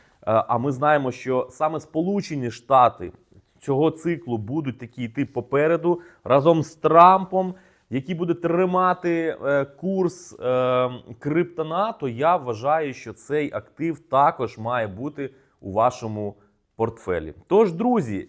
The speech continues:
чекати залишилося недовго. Я впевнений, давайте будемо засікати, е, години, можливо, дні.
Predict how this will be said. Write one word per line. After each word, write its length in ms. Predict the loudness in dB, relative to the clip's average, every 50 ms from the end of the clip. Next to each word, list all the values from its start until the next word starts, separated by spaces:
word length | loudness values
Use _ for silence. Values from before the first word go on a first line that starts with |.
| _
чекати 600 | _ -12 -12 -12 -10 -6 -4 -2 -2 -2 -2 -4
залишилося 800 | -2 -2 -2 -2 -2 -4 -6 -6 -4 -4 -4 -4 -4 -2 -2 -2 -2
недовго. 500 | -2 -4 -6 -4 -4 -6 -6 -6 -8 -4
Я 140 | -2 -2 -2
впевнений, 640 | -2 -6 _ 0 0 0 2 0 -2 -2 -2 -4 -6 -8 -18 _ _ _
давайте 360 | 2 6 8 8 8 6 4 0
будемо 560 | 0 0 0 0 0 0 2 2 0 0 -4 _ _ _ -16 -16 -16 -16 _ _ _ _ _ _ _ _ _ _ _ _ _ _ -20 -20 _
засікати, 960 | -8 -6 -6 -4 -4 -6 -4 2 4 4 4 4 2 -2 0 0 0 0 -2 -2
е, 480 | 0 0 2 4 4 4 4 4 2 0 -6
години, 800 | -12 -6 -4 -4 -4 -4 -4 -6 -6 -4 -4 -2 -2 -2 -2 -4 -6 -14 _ _ _ _
можливо, 480 | -6 -6 -4 -2 -2 -2 0 4 4 2
дні. 600 | 2 0 -4 -6 -6 -6 -6 -6 -6 -8 -8 -10